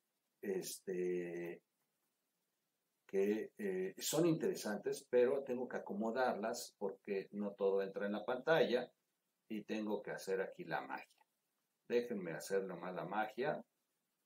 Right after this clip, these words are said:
porque hay que presentar pruebas. Muchos van a decir ahorita, "Eres un mentiroso", más los chairos se van a meter a tratar de desmentir, pero, este,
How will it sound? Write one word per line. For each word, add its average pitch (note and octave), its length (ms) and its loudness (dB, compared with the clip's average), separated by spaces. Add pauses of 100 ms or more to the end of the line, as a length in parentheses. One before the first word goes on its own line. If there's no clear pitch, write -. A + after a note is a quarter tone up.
porque F3+ 560 8
hay A#3 260 10
que A#3+ 120 12
presentar C3 520 4
pruebas. A#2 320 8
Muchos A3 420 6
van E3+ 180 8
a E3+ 40 8
decir D3 220 4
ahorita, C3+ 360 4
"Eres C3+ 300 2
un C3 80 -2
mentiroso", F#3+ 680 8
más D3+ 240 6
los D#3 180 4
chairos F#3 460 8
se B2+ 40 0
van A#2+ 140 4
a B2 60 0
meter B2 300 4
a C3 200 4 (380)
tratar D3 480 8
de C#3 180 4
desmentir, G3+ 880 4 (180)
pero, F3+ 720 10 (560)
este, A#2+ 680 6